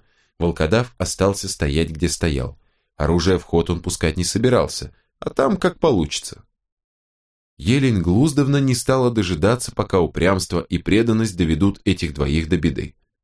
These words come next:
«Волкодав!» позвала она и протянула руку, и Вен снял её с лошади. Кнесинка подошла к боярину и спросила: «Ты, Крут Милованыч, за мной присматривать взялся?»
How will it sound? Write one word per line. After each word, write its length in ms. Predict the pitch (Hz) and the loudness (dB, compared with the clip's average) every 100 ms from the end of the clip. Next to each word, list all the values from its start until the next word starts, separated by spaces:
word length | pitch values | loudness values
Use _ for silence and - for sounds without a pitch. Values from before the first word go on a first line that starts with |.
| _ _ _ _ _ | _ _ _ _ _
«Волкодав!» 680 | 101 123 151 131 120 127 - _ _ _ - | 0 2 2 2 2 0 -8 _ _ _ -6
позвала 440 | 92 95 95 92 | -2 2 2 2
она 240 | 90 147 - | 0 -2 -2
и 80 | 113 | -4
протянула 600 | 107 107 - 90 120 151 | -2 -2 0 0 2 2
руку, 400 | 151 73 - - _ _ - | 2 0 -6 -12 _ _ -8
и 80 | |
Вен 260 | 69 90 120 | 0 2 2
снял 380 | 120 76 80 92 | 0 0 0 2
её 140 | 101 | 0
с 120 | 113 - | -2 -2
лошади. 480 | 73 - - - - _ _ _ - | -2 -4 -10 -18 -20 _ _ _ -6
Кнесинка 560 | 82 90 87 85 78 | 0 0 0 -2 -2
подошла 420 | 76 87 82 85 | 0 0 2 0
к 80 | 76 | 0
боярину 580 | 73 71 76 104 120 - | 0 0 2 2 0 -2
и 60 | - | -6
спросила: 640 | - 107 110 - 67 - - _ _ _ _ _ _ _ _ _ _ | -2 -2 -2 -4 -4 -6 -14 _ _ _ _ _ _ _ _ _ _
«Ты, 200 | 170 185 | 0 0
Крут 380 | - 113 95 - | 0 0 0 2
Милованыч, 680 | 92 95 92 92 87 82 78 | 2 4 4 2 0 -2 0
за 160 | 110 | 2
мной 220 | 113 135 | 4 2
присматривать 760 | 131 127 123 185 233 175 104 90 | 2 0 0 0 0 0 0 -2
взялся?» 640 | 85 87 73 - 71 69 | 0 0 0 -4 -8 -10